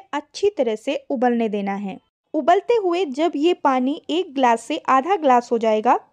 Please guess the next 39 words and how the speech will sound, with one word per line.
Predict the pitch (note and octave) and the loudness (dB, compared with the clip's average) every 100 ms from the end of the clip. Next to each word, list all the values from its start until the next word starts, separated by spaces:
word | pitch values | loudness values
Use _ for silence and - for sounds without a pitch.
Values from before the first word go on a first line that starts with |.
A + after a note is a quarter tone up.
| _ - | _ 2
तब | G#4 - | 2 2
आपको | A#3+ A3+ - D4 F#4 - | 0 0 0 -2 -2 -4
इसका | - D#4 | -4 0
यूज़ | E4+ B3 A#3+ - | 2 2 0 0
करना | A3 G#3 G#3 | -2 0 -2
है। | G3+ - _ _ _ | -4 -8 _ _ _
दोस्तों, | B3+ A4 - F#4+ G#4 - | 2 2 4 2 0 -4
इसे | C4+ - F#4 G#4+ | -6 -2 -2 0
हल्का | C4 B3 D4+ D4 | 0 2 2 0
गुनगुना | A#3+ C#4 D4 F4 | -2 0 0 0
ही | F#4 F4+ | 0 0
यूज़ | E4+ D#4+ - | 0 0 0
करना | D4 D4 | 0 2
है, | C#4+ D#4 - _ _ - | 0 -2 -4 _ _ -10
लेकिन | D4 G4 A4+ B4 B3 | -4 0 0 0 -4
रात | B3 C4 D4+ F#4+ F#4 | 2 2 2 -2 -4
में | D#4+ E4+ C4+ | -4 -4 0
जब | D4 F4 - - | 2 2 2 0
आप | C4 C#4+ - | 2 0 -6
सोने | - D4 E4 F#4+ | -6 -4 -2 2
जा | D4 | 4
रहे | C4 B3 | 4 4
हों, | B3 A#3+ D4 - _ _ | 2 2 0 -2 _ _
सोने | - F4+ G4 A#4 | -4 -2 0 0
से | F#4 F#4+ | 0 0
कुछ | - G4 D4+ | 0 -4 -2
देर | D4 D4+ | -4 -2
पहले | - B3 B3+ C#4+ | 0 0 0 0
ही | E4+ F#4+ - | 0 0 2
आप | A#3+ B3 - | 0 0 -6
इसको | A#3+ - - D4 | -10 -6 -4 -4
पी | - D4 D#4 | -2 -2 0
लें | E4 A#4 _ _ | 0 -2 _ _
हल्का | C#4+ E4 G4 | -2 0 0
गुनगुना | D4+ B3+ A#3+ C4 D4+ | 0 -2 0 0 0
करके | D4+ B3 C#4 E4+ - _ _ - | 2 0 2 -2 -2 _ _ 0
और | F4+ - | 0 2
उसके | - - E4+ | -2 -4 -4
बाद | C4 B3+ C4 | 2 2 0